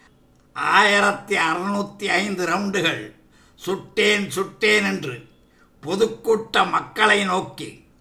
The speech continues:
இரத்தவெறி உணர்வுடன் சுட்டான். இதில் அரசு அறிவிப்பின்படி முன்னூத்தி எழுபத்தி ஒன்பது பேர் அதே இடத்தில் செத்தனர். ஆயிரத்தி இருநூறு பேர்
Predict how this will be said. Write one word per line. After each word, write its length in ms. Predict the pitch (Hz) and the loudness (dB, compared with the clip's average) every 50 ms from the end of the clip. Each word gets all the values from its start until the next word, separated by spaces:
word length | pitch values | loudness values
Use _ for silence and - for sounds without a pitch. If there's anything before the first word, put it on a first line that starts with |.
| _ _ - | _ _ -20
இரத்தவெறி 840 | - - 107 123 139 170 - - - - 214 214 202 208 208 208 208 208 139 | -20 -16 -8 -4 -4 -2 -4 -4 -2 0 2 4 4 4 4 4 4 2 2
உணர்வுடன் 580 | 160 175 190 202 202 202 190 180 180 175 170 - | 2 4 4 6 6 4 4 4 4 2 2 -2
சுட்டான். 600 | - 180 - - 131 - - 143 131 120 - - - - _ _ _ _ _ _ _ _ _ _ _ _ _ _ | -4 -4 -6 -4 -4 -4 -2 -2 -2 -2 -4 -8 -14 -20 _ _ _ _ _ _ _ _ _ _ _ _ _ _
இதில் 420 | - - 165 190 208 202 190 180 - - 147 151 | -10 -6 -2 0 2 2 2 2 0 -2 0 2
அரசு 360 | 170 196 - - - - 214 180 | 2 4 4 2 2 2 2 2
அறிவிப்பின்படி 920 | 156 170 190 196 202 202 196 - - - 190 180 170 160 156 143 135 123 - - - _ _ _ _ _ _ _ _ - - | 2 2 2 2 2 0 -2 -2 -6 -8 -10 -6 -4 -4 -4 -4 -6 -8 -12 -16 -20 _ _ _ _ _ _ _ _ -20 -20
முன்னூத்தி 720 | 101 117 135 160 185 190 208 220 226 226 214 220 - 233 226 202 | -16 -12 -10 -8 -6 -4 -2 -2 0 -2 -2 -4 -6 -6 -4 -2
எழுபத்தி 520 | 170 175 202 214 214 214 214 - - 220 202 | 2 2 4 6 6 4 2 0 -2 -2 0
ஒன்பது 440 | 196 202 196 196 185 196 196 190 185 190 | 0 0 0 0 0 0 0 2 2 0
பேர் 360 | 190 180 175 - - - - - - _ _ _ _ _ _ _ _ _ | 0 0 -2 -4 -6 -8 -12 -16 -20 _ _ _ _ _ _ _ _ _
அதே 320 | - - 170 196 220 214 220 214 202 | -4 -2 0 4 6 6 6 6 6
இடத்தில் 500 | 196 185 196 190 - - 196 180 165 - | 4 2 2 2 0 -2 -6 -4 -4 -4
செத்தனர். 580 | 165 - - - - 175 160 147 139 - - - - - _ _ _ _ _ _ _ _ _ _ _ _ _ _ _ - | -4 -4 -6 -6 -6 -4 -4 -4 -4 -6 -8 -10 -16 -20 _ _ _ _ _ _ _ _ _ _ _ _ _ _ _ -14
ஆயிரத்தி 800 | - - 147 190 202 214 220 208 208 208 208 - - - 208 190 | -10 -4 0 2 2 4 4 4 4 2 0 -2 -6 -8 -6 -2
இருநூறு 500 | 180 180 180 180 196 202 190 190 180 156 | 0 0 0 0 0 -2 -2 -2 -2 0
பேர் 400 | 156 180 190 190 170 147 131 123 | 0 0 0 0 0 -2 -4 -8